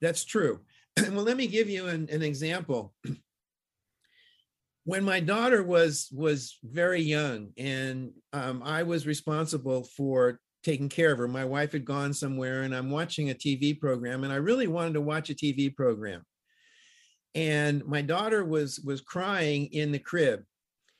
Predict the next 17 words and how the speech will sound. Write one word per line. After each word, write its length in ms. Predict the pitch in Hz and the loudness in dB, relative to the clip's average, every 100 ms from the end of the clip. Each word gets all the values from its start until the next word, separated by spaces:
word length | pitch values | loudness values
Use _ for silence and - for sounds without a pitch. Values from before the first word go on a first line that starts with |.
| _ _ - | _ _ -6
And 460 | 151 156 151 147 131 | -2 0 0 -2 -2
I 100 | 143 | -2
went 260 | 143 226 214 | -2 -2 -2
back 320 | 151 156 156 | -2 -2 -4
and 100 | 139 | -6
I 60 | |
checked 400 | 135 - 185 - | -6 -4 -4 -2
on 200 | 160 151 | -2 0
her, 200 | 156 156 | 0 0
diaper 380 | 123 151 180 170 | 2 2 2 0
was 180 | 151 147 | -4 -4
fine. 360 | - 135 135 139 | -4 -2 -2 -2
And 120 | 127 | -2
I 60 | |
went 280 | 127 160 170 | -2 -2 -2
back 360 | 151 139 147 - | -2 0 -2 -4
and 260 | 131 120 | -6 -4